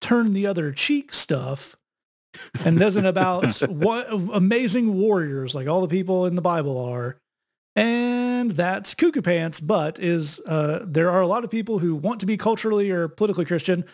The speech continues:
Speaker 1: who don't like the whole Jesus part, and they really love digging into the Old Testament, exactly as Jed was saying there.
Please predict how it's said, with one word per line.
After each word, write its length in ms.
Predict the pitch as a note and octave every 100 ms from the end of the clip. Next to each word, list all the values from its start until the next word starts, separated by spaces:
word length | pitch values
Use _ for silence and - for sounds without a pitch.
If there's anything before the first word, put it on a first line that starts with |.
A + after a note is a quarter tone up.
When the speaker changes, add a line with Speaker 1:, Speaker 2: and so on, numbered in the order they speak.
| - -
Speaker 1:
who 100 | A#3
don't 220 | D#4+ D#4
like 160 | C#4+
the 100 | A#3+
whole 140 | G#3 A#3+
Jesus 380 | D3 A3+ B3 -
part, 400 | C4+ C4+ C#4 -
and 300 | E3+ E3 D3
they 140 | F#3+
really 240 | E3 F3
love 340 | D#3 D3+ C#3+ C3+
digging 260 | D#3+ C#3+
into 180 | D3 C#3+
the 120 | C#3
Old 140 | C3+ C3
Testament, 500 | F3 E3 C#3 C#3 - _ _ _ -
exactly 640 | D#3+ C3 D#3+ D3+ D3+ C#3+
as 160 | E3 C3+
Jed 260 | C3 D3+ C#3
was 180 | C#3
saying 340 | C3 D#3+ D3 C3+
there. 420 | D3 C#3+ C#3 C#3